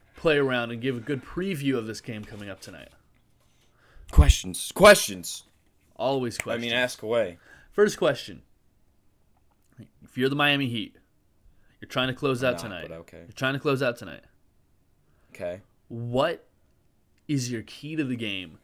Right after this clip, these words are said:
Speaker 1: to being able to close out the Boston Celtics?
Speaker 2: I think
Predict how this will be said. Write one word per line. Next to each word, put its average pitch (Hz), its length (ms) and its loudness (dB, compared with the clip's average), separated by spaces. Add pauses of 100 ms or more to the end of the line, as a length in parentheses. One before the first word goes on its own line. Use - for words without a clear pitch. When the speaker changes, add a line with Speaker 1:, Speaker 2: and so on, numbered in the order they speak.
(140)
Speaker 1:
to 123 120 -12
being 120 220 -2
able 110 140 -6
to 92 140 -8
close 127 420 -6
out 104 220 -2
the 107 80 -14
Boston 92 400 -10
Celtics? - 560 -18 (1900)
Speaker 2:
I 123 120 4
think 127 400 0